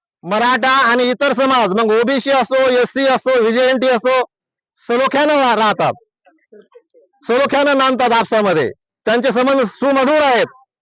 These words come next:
परंतु शासनाला मताचं ध्रुवीकरण करायचं आहे,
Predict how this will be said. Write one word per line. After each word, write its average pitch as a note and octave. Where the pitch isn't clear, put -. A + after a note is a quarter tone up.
परंतु A#3
शासनाला B3
मताचं A#3+
ध्रुवीकरण C#4+
करायचं B3
आहे, C3